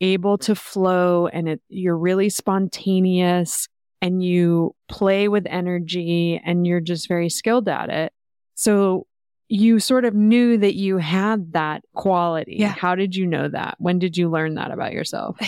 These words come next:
Speaker 2: You know, I feel like I almost learned it in retrospect 'cause I was f-, so full of self-doubt about it.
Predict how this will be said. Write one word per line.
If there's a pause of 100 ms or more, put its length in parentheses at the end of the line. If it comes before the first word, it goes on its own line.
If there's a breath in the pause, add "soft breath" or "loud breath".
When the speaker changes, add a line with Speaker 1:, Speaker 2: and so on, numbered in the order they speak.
(100)
Speaker 2:
You
know,
I
feel
like
I
almost
learned
it
in
retrospect (160)
'cause
I
was
f-,
so
full
of
self-doubt (380)
about
it.